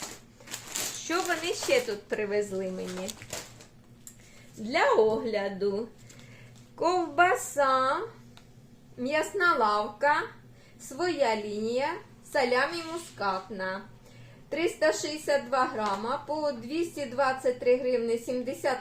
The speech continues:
копійок кілограм, на вісімдесят гривень дев'яносто вісім копійок оця паличка.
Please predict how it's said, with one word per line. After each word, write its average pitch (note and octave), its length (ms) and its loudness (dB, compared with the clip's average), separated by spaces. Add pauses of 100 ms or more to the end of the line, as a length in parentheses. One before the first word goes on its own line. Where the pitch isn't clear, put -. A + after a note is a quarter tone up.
копійок A3+ 800 -6 (220)
кілограм, E4 800 0 (440)
на C4 760 2
вісімдесят C#4 720 -2
гривень E4+ 540 -2
дев'яносто C4 640 0
вісім B3 400 -6
копійок D#4 1000 -2 (640)
оця C#4+ 520 4 (1500)
паличка. F#3+ 840 -2